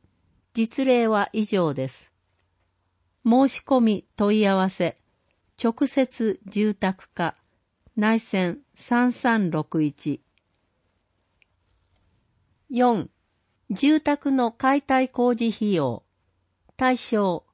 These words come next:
平成十二年以前に建てられた三階建て以下の住宅、併用住宅、住宅部分が過半を占めるもの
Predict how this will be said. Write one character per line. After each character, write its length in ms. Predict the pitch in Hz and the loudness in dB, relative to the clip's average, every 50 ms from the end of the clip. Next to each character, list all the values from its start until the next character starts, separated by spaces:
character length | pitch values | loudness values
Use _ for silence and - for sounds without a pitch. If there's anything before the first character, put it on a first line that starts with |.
| _ _ _ _ _ _ _ _ _ _ _ | _ _ _ _ _ _ _ _ _ _ _
平 240 | _ - 277 285 285 | _ 0 0 0 0
成 300 | - - 277 277 269 247 | 2 2 2 2 2 2
十 260 | 240 269 294 294 302 | 2 2 2 4 4
二 160 | 294 302 302 | 4 4 4
年 280 | 285 285 269 269 262 - | 2 2 2 0 -2 -2
以 160 | 247 254 269 - | -4 -4 -2 0
前 200 | 285 262 254 233 | 0 0 2 2
に 200 | 214 196 180 170 | 2 0 0 -2
建 140 | - 170 - | -2 -4 -2
て 160 | - 190 196 | -2 -2 -2
ら 100 | 196 185 | -2 -2
れ 140 | 175 160 - | -2 -4 -6
た 260 | - 151 139 - _ _ | -6 -8 -8 -8 _ _
三 340 | - - - 226 247 269 262 | -8 -2 0 0 0 0 0
階 220 | 277 269 262 254 | 0 0 0 0
建 140 | 247 233 233 | 0 -2 -2
て 160 | - - 226 240 | 0 0 -2 -2
以 80 | 226 | -2
下 180 | - - 226 208 | -2 -2 -2 0
の 160 | 190 165 160 | 0 0 -2
住 240 | 151 165 156 160 156 | -2 -2 -2 -2 -4
宅、 420 | - - 147 - - 151 139 - _ _ _ _ _ _ _ _ _ _ _ _ _ | -4 -6 -6 -6 -6 -8 -8 -10 _ _ _ _ _ _ _ _ _ _ _ _ _
併 260 | - 262 269 277 277 | -2 0 0 2 2
用 180 | 269 262 254 247 | 2 0 0 -2
住 240 | 226 226 220 202 - | -2 -2 -2 -2 -2
宅、 360 | - 135 131 - 131 123 - _ _ _ _ _ _ _ _ _ _ - | -4 -8 -8 -8 -12 -14 -14 _ _ _ _ _ _ _ _ _ _ -10
住 240 | 226 208 240 269 262 | -6 -4 -2 -2 -2
宅 300 | - 254 254 - 233 226 | -2 -4 -4 -2 -4 -4
部 140 | 226 226 220 | -4 -4 -2
分 280 | 214 196 175 156 147 | -2 0 0 0 0
が 220 | 139 147 139 - _ - | -2 -4 -4 -6 _ -6
過 120 | 220 233 | -4 -4
半 360 | 240 - 262 220 202 185 170 | -4 -2 -2 -2 -2 0 -2
を 80 | 160 156 | -2 -4
占 180 | - - 165 151 | -4 -4 -2 -2
め 160 | 151 156 156 | 0 -2 -2
る 120 | 160 151 | -2 -4
も 160 | 147 143 139 | -4 -4 -4
の 200 | 139 139 139 - | -6 -6 -8 -10